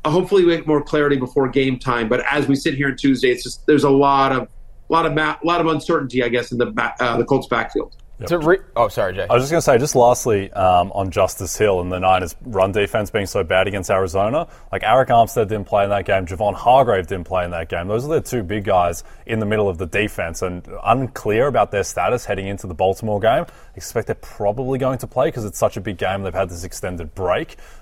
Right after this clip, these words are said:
Speaker 2: But if those guys aren't there, then all of a sudden the Niners' run defense just isn't, isn't imposing.
Speaker 3: Right, it looks a lot different without those two.
Speaker 1: And, and, and by the way, and that game was a blowout as well, and so maybe they're, you know, they're not really worried about it. But I will, I mean, James Conner had a nice,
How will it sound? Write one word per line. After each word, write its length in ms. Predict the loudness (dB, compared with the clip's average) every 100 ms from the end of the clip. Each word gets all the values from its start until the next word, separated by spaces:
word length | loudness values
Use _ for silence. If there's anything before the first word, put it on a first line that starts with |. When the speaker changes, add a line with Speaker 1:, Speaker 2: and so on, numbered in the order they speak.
| -2
Speaker 2:
But 300 | 4 4 2
if 100 | 0
those 220 | 2 4
guys 240 | 4 4 4
aren't 300 | 2 2 2
there, 220 | 0 0
then 140 | -2
all 180 | -4 -4
of 80 | -4
a 40 |
sudden 480 | -2 0 0 -2 -8
the 160 | -8 -6
Niners' 360 | -2 0 0 -4
run 140 | -4
defense 400 | -6 -6 -10 -12
just 120 | -14
isn't, 280 | -12 -10 -10
isn't 220 | -10 -10 -10
imposing. 460 | -6 -4 -6 -8
Speaker 3:
Right, 200 | -4 -2
it 40 | 0
looks 180 | -4 -2
a 40 |
lot 200 | 0 0
different 400 | -2 -4 -4 -4
without 320 | 0 2 2
those 220 | 0 -8
two. 260 | -8 -8 -8 -14 -20 -20 -20 -20 -20 -8 0
Speaker 1:
And, 160 | 2
and, 300 | 4 4 4
and 260 | 2 4 4
by 80 | 4
the 60 |
way, 120 | 2
and 80 | 2
that 100 | 2
game 160 | 2 2
was 140 | 2
a 40 | 2
blowout 460 | 2 4 4 2
as 140 | 0 0
well, 320 | 0 2 0
and 100 | 0
so 140 | 0
maybe 320 | 2 2 2 2
they're, 160 | 4
you 120 | 4
know, 120 | 2 2
they're 100 | 2
not 160 | 2
really 160 | 2 4
worried 300 | 4 4 4
about 260 | 2 0
it. 60 | 0
But 120 | 0 2
I 40 |
will, 240 | 4 2 2
I 40 |
mean, 120 | -2
James 260 | 0 -2 -2
Conner 240 | -2 0
had 160 | 0 -2
a 40 |
nice, 300 | -2 -2 -4